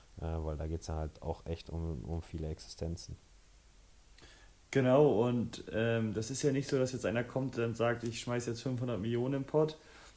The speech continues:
Speaker 2: und dann sind wir in der ersten Liga in fünf Jahren.“ Das ist ja auch alles so ein bisschen auf Nachhaltigkeit ausgelegt. Vor allem jetzt bei Leipzig, wo die viel auf die Jugend setzen, da einen riesen, ähm, N L Z hingesetzt haben,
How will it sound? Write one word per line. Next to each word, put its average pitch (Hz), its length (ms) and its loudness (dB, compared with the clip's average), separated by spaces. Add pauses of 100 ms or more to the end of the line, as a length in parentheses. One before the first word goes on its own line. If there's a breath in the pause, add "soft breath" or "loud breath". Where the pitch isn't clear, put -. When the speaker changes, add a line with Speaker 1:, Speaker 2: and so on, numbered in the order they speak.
(120)
Speaker 2:
und 113 200 -2
dann 123 520 2
sind 117 200 -2
wir 113 100 2
in 120 60 0
der 104 140 4
ersten 113 300 2
Liga 143 260 0
in 98 100 0
fünf 104 280 -6
Jahren.“ 110 160 0
Das 113 120 -2
ist 117 140 -4
ja 123 80 4
auch 110 120 4
alles 120 180 2
so 127 80 -2
ein 117 40 -2
bisschen 113 240 -2
auf 101 140 0
Nachhaltigkeit 113 760 0
ausgelegt. 113 720 0 (420 loud breath)
Vor 113 160 4
allem 123 180 6
jetzt 117 240 -2
bei 110 200 4
Leipzig, 117 760 0
wo 107 140 -4
die 107 200 -2
viel 131 240 -2
auf 131 140 2
die 120 100 -4
Jugend 127 360 0
setzen, 110 320 0
da 110 100 0
einen 110 120 -2
riesen, 120 640 -4 (500 loud breath)
ähm, 104 880 -2
N 120 160 -2
L 113 160 4
Z 127 240 -2
hingesetzt 110 560 -2
haben, 101 340 0